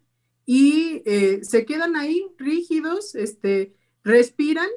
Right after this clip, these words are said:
pero no llevan a cabo, este, ningún movimiento, ¿no? Sino que algunos como que se mecen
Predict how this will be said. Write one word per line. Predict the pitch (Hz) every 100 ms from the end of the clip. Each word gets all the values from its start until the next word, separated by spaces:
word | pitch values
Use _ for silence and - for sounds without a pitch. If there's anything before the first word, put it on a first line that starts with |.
| - _ _ -
pero | 233 247
no | 269 311
llevan | 349 359 311
a | 247
cabo, | - 254 269 285 269
este, | 202 - 185 185 190
ningún | 214 226 233 269 294
movimiento, | 302 277 262 277 277 277 285
¿no? | 254 254
Sino | 277 233 185
que | 202
algunos | 190 202 262 277
como | 277 208 190
que | -
se | 175 196
mecen | 226 269 311 349